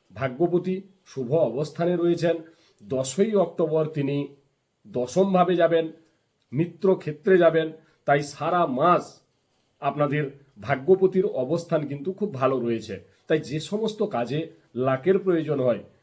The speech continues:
ভাগ্যের দরকার হয়, সেই সমস্ত কাজ আপনারা অনায়াসে করতে পারেন। সারা মাসই ভাগ্য কিন্তু আপনাদের সহায় হবে, যে কোনো কর্ম অনায়াসে অক্টোবর মাসে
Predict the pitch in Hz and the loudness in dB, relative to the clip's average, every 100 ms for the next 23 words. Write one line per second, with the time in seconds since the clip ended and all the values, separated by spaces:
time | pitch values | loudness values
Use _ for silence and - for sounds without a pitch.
0 | _ 101 127 113 196 190 175 151 131 120 | _ -8 -6 0 2 2 0 2 0 0
1 | 98 - _ - 156 170 180 175 - 151 | -4 -8 _ -6 -4 -2 -2 -2 -4 -4
2 | 127 127 117 123 120 120 117 120 165 175 | -2 -4 -6 -6 -4 -4 -4 -2 -2 -2
3 | 175 165 170 165 160 160 160 - _ _ | -4 -6 -6 2 2 2 -4 -14 _ _
4 | _ _ - 151 185 160 143 156 170 120 | _ _ -4 0 2 0 0 0 -2 -4
5 | 120 117 151 139 110 165 120 117 143 208 | -6 -8 -8 -8 -4 -4 -2 -4 -2 -2
6 | - _ _ - 156 160 143 107 92 - | -4 _ _ 0 4 6 4 0 -8 -14
7 | _ - - _ 107 135 160 175 185 180 | _ -12 -12 _ -4 -4 2 4 4 4
8 | 139 139 160 196 196 _ _ - 131 165 | 0 2 2 0 -2 _ _ -6 -2 2
9 | 175 165 160 202 185 127 156 143 143 135 | 2 2 2 2 2 -4 -4 -4 -4 -4
10 | 160 | -2